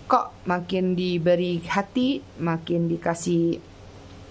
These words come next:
rong-, apa, kelonggaran, ya, atau dikasih ruang, kok kayaknya makin nginjak-nginjak harga diri kamu mungkin, atau nginjak-nginjak perasaan kamu, ya, semakin sesukanya.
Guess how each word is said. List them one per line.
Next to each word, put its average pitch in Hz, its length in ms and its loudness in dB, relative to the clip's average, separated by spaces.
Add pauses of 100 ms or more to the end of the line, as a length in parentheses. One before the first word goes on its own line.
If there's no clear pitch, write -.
(260)
rong-, 190 360 4
apa, 180 320 2
kelonggaran, 175 920 4
ya, 165 280 -2
atau 156 240 -6
dikasih 160 440 0
ruang, 180 360 0 (280)
kok 214 160 0
kayaknya 202 280 2
makin 180 320 2
nginjak-nginjak 170 600 0
harga 160 280 0
diri 160 320 0
kamu 214 260 2
mungkin, 202 420 0
atau 175 200 0
nginjak-nginjak 165 640 0
perasaan 165 560 -2
kamu, 170 440 -2 (400)
ya, 170 140 -2 (220)
semakin 180 480 0
sesukanya. 175 1040 0